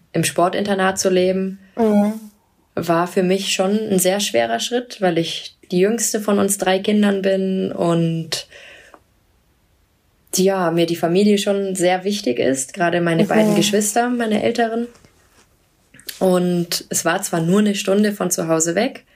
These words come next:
Speaker 1: aber ich wusste, es richtet sich
Speaker 2: Ist ja
Speaker 1: jetzt
Speaker 2: egal, ne?
Speaker 1: Genau.
Speaker 2: Man ist dann halt weg,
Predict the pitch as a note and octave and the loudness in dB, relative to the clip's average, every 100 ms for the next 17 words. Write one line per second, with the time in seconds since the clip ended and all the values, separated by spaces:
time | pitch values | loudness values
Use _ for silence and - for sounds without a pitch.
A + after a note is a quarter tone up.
0 | _ _ _ _ _ _ - D#3 E3+ F#3+ | _ _ _ _ _ _ -8 -2 -2 0
1 | A3 A3 G3+ - G3+ G#3 - G#3+ G#3+ G#3 | -2 -4 -6 -2 0 0 -2 -2 -2 -4
2 | - _ _ - - - - - F#3 - | -10 _ _ -20 -20 -20 -20 -8 -6 0
3 | G3+ G3+ G3 G3+ G3+ G#3+ F3+ F#3+ G3 G#3 | 0 0 0 0 2 2 2 0 0 0
4 | G3+ F3+ G#3 A#3 - - F#3 D#3+ D#3+ D#3+ | -2 0 -2 -4 -12 -4 0 2 0 0
5 | F#3+ G3 F#3 G3 G3 | -2 -2 0 0 -2